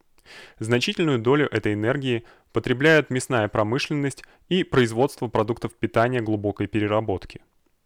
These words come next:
Если съедать непосредственно кукурузу, как это делают мексиканцы и многие африканцы, то можно утилизировать почти всю энергию, содержащуюся в этой кукурузе.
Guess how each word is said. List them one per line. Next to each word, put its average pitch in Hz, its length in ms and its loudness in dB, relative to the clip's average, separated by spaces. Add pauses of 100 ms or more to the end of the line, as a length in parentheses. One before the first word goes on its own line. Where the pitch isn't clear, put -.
(840)
Если 107 280 -2
съедать 113 400 0
непосредственно 107 720 -2
кукурузу, 117 580 -2
как 98 220 -2
это 104 120 -2
делают 104 340 -2
мексиканцы 107 600 -4
и 104 40 -4
многие 107 340 -2
африканцы, 120 760 -2 (360)
то 127 120 -2
можно 160 320 0
утилизировать 123 760 -2
почти 113 320 -4
всю - 280 -2
энергию, 120 420 0
содержащуюся 107 760 -2
в 101 60 -6
этой 101 160 -6
кукурузе. 107 600 -4